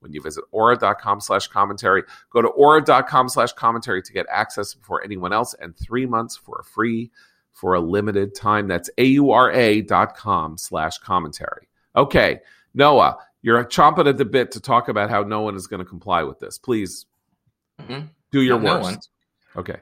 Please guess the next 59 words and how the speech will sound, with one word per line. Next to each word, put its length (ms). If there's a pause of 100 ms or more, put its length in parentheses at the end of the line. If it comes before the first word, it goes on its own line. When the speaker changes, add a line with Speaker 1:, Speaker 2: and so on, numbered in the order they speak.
(100)
Speaker 2:
O-, 180
only 200
the 80
people, 320
the 120
people 280
who 80
will 100
comply 300
with 100
this 160
are 60
the 80
people 260
we 60
don't 120
need 140
to 60
comply 260
with 140
this. 200 (920)
That's 240
just 240
the 180 (160)
point 220
of 80
fact. 300
And 60
that's 140
probably 400
the 220
desire, 600
I 120
think, 240
in 80
my 160
part, 260
in 80
my 140
view, 220
because 360
a 100
lot 280
of 80
this 200
is, 140
a, 380
a, 380
a, 120
among 240
the 80
hoi 300
polloi 400
who 80
support 360
this 160
sort 160
of 120
thing, 180